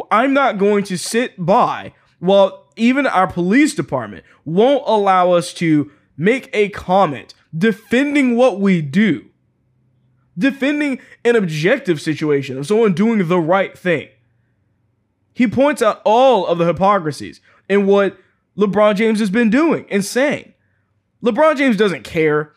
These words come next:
about black lives because what he's saying is, "Well, that cop shouldn't have shot this girl at all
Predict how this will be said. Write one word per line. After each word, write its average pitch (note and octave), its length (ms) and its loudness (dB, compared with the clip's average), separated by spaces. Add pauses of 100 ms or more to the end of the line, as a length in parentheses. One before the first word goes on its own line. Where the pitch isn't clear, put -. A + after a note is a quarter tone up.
(140)
about E3+ 300 2
black D3+ 300 0
lives D#3+ 600 -4 (1160)
because A#3+ 300 0
what C#4 220 0
he's C#4 220 2
saying G3 300 0
is, F#3+ 180 2
"Well, F#3 100 0
that C4+ 200 0
cop A3 480 0 (180)
shouldn't D4 360 0
have A#3+ 100 2
shot A3+ 320 0
this G3 140 -2
girl G3 320 4
at F3+ 80 2
all D#3+ 500 2